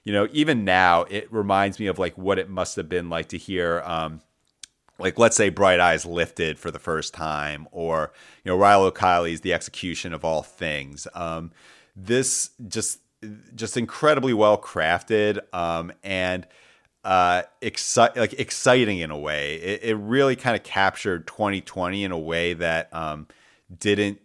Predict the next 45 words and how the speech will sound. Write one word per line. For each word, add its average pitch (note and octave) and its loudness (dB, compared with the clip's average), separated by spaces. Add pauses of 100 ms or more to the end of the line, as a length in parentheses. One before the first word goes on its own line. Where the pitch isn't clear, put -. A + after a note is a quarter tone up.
(140)
seem, F#2+ -4
like, E2 -4
too F2+ -6
on F2+ -2
the F2 -8
nose. D#2 -4
Like, F#2 -2
it F#2+ -2
was F#2 -6
clearly F#2 -2
created E2 -4
before D#2 -8
twenty G#2 -6
twenty, G#2+ -6
but G2 0
it G2 0
was G2 -4
just A#2 -10
right G#2+ 2
on G#2 2
time. E2 -6 (560)
Um, E2+ -2 (200)
it, F#2+ -2 (480)
it, F#2+ -8 (100)
it A2 0
was G2+ -2
enj-, G2+ -4
it's G#2+ -2
enjoyable G#2+ 4
and F#2+ -8
it's G#2+ -10
very G2 2
accessible, G#2 0
but F2+ -2
also F#2 0
it E2+ -8
provides, E2+ -4
like, D#2 -6
layers F2 -2
of, F2+ -6
like, F2+ -2
lyrics F#2 -2
and E2+ -14
just, E2+ -12
like, F2 -10